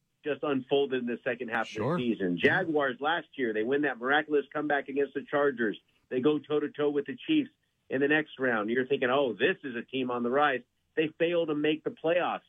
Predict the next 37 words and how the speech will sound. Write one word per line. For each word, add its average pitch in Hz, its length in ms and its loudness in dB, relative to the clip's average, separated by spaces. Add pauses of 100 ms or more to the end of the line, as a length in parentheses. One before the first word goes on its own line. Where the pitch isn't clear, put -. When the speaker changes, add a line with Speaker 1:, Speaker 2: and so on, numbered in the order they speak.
(440)
Speaker 1:
the 110 80 0
next 110 360 0
year. 92 340 -2 (380)
Um, 104 600 2
the, 123 180 2
the 143 140 -6
forty-niners, 202 720 2
for 127 100 -2
instance, 113 340 -4
when 131 140 0
they 165 160 4
go 220 120 2
to 202 40 -10
the 160 220 -6
Super 120 240 -6
Bowl 107 200 0
in 107 60 -2
their 151 300 2
third 147 280 0
season 117 300 -2
with 107 180 0
Kyle 110 220 4 (100)
Shanahan 101 520 0 (400)
a 110 100 0
few 131 160 4
years 123 340 2
ago, 107 220 0
the 95 120 -4
very 117 260 2
next 131 280 -2
year, 180 280 0
they 131 100 0
get 117 140 0
a 117 40 0
bunch 120 220 -4
of 117 60 -2
injuries. 156 480 2